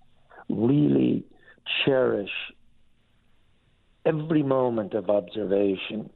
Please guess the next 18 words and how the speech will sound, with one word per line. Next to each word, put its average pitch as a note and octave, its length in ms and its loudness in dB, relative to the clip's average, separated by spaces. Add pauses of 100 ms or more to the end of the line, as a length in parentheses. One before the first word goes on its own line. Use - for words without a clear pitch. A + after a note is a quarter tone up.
(480)
and A#2 240 2
every C3 500 2
kind A2+ 340 0
of G2+ 160 -4
quiet A#2 540 2
instinct A2+ 680 -2
that G#2 160 2
we G2+ 140 2
have, F#2+ 420 0 (840)
especially C#3 840 0
in A2+ 100 2
relation G#2 560 0
to G2+ 80 -6
the G2 100 -2
people G#2 460 0
in F#2+ 140 0
our G2 180 2
lives F#2+ 400 2